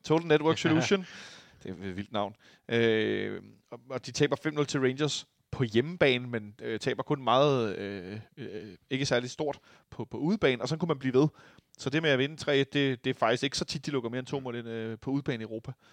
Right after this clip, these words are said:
Speaker 1: Øh, men derfor kunne jeg alligevel godt tænke mig, med gala-opstillingen, for ligesom at, øh, t-, tage traveren frem igen og sige, at jeg synes, der savn-, vi savnede noget i går. Øh, kan vi alligevel, øh, kåre en, øh, en man of the match, inden vi skal kigge frem mod Viborg?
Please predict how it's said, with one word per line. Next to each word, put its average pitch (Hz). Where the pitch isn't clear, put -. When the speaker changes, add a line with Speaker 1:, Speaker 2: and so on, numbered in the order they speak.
Speaker 1:
Øh, 107
men 127
derfor 147
kunne 143
jeg 117
alligevel 120
godt -
tænke 101
mig, 82
med 165
gala-opstillingen, 110
for 135
ligesom 123
at, 104
øh, 104
t-, -
tage 143
traveren 113
frem 117
igen 117
og 110
sige, 113
at -
jeg 113
synes, 151
der 113
savn-, 113
vi 123
savnede 117
noget 104
i 107
går. 107
Øh, 101
kan 135
vi 127
alligevel, 160
øh, 131
kåre 147
en, 139
øh, 120
en 113
man 127
of 175
the -
match, 151
inden 151
vi 151
skal 135
kigge -
frem 151
mod 160
Viborg? 160